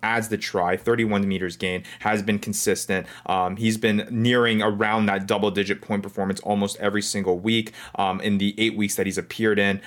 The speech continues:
uh, five of them have been above ten points, um, and this one being his second highest fantasy performance this season.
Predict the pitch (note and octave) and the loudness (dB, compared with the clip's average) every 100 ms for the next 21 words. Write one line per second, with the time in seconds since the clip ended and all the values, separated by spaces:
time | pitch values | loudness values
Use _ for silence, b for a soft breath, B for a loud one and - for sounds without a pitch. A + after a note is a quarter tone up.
0 | B - F2+ - - G#2 G2 F#2+ G2 F#2 | B -2 -2 0 0 2 0 0 0 -2
1 | F#2+ B G2+ F#2+ F#2+ F#2+ F#2 - F#2 F#2 | -6 B -4 -2 0 0 0 -4 -6 -2
2 | G#2 G2+ - - G2 F#2+ - G2 F#2+ G2 | -2 -2 -4 -6 -4 -6 -4 -2 -2 -2
3 | - B B F2 F2 F2 E2 F#2+ G2 - | -8 B B -4 -2 -2 -2 -2 -2 -2
4 | G2 F2+ F#2+ F#2 F#2 - F2+ G2 F2 F#2 | -4 -4 -6 -4 -4 -2 -2 -4 -6 -2
5 | F2+ F2+ - F2+ F2 E2+ F#2 - F2+ F2 | 0 -2 -4 -6 -6 -8 -10 -8 -8 -8
6 | F2 D#2+ - - A#2+ A2+ A2 | -8 -8 -6 0 0 2 0